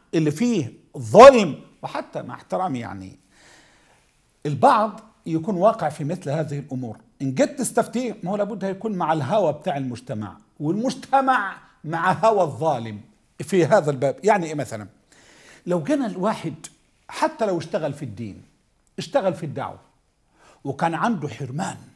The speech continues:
اتربى على فقر و-، و-، و-، و-، وضيق ذات اليد،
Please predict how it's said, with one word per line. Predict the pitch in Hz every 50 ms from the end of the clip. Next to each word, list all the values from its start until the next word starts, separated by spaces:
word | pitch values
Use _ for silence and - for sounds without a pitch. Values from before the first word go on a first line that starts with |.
| _ _ -
اتربى | 180 - - 196 180 - -
على | - - 127
فقر | 123 - - - - - - - 67 65 65 67 64 62 - 58 58 - - _ _ _ _ _ _ _ _ _ _ _ _ _ -
و-، | 139 147
و-، | 160
و-، | 151 156 170 160 160 170 170 156 160 160
و-، | - 156 156 156 147
وضيق | 135 127 127 240 - -
ذات | - 180 160 - -
اليد، | 170 151 175 - - -